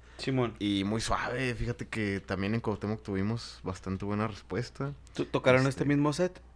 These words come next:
Speaker 2: eh, ligeramente diferente,
Speaker 1: Va,
Speaker 2: como
Speaker 1: que
Speaker 2: en otro
Speaker 1: verga.
Speaker 2: orden, pero sí las mismas rolas. Y, este, eh, ahí en el, ori-, en la, en,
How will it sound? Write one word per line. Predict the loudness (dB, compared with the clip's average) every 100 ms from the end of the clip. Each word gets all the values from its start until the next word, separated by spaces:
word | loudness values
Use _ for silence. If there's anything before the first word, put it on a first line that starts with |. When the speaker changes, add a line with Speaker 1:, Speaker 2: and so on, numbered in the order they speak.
| -20 -6
Speaker 2:
eh, | 0 2 4 4 4 4 2 2
ligeramente | 2 6 6 6 4 2
diferente, | 4 2 2 -2 -4
Speaker 1:
Va, | -2
Speaker 2:
como | 0 2
Speaker 1:
que | 2
Speaker 2:
en |
otro | 2 4
Speaker 1:
verga. | 6
Speaker 2:
orden, | 6
pero | 4 2
sí | 2
las | 0 2
mismas | 2 2
rolas. | 0 -6 -16 -20 -20 -20 -20 -12 0
Y, | 4 6 6 4 4
este, | 0 -6 0 0 2 0 -2 -8 -20 -12 -4
eh, | 0 0 2
ahí | 2 4
en | 4
el, | 6 4 4 0 -2 -4 -6 -8 -6
ori-, | -4 -4 -2
en | 0 2
la, | 2 0 -2
en, | -6 -8